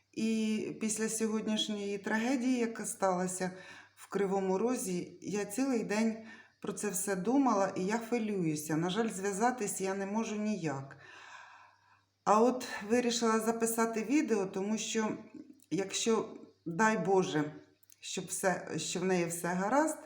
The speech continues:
вона обов'язково прокоментує, і я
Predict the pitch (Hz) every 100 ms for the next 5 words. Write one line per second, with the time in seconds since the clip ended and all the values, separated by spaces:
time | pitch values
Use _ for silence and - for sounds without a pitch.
0 | - - - - 180 190 190 202 196 196
1 | - 220 196 185 175 - 175 175 175 262
2 | 294 202 160 - - - _ - 185 170
3 | 202 226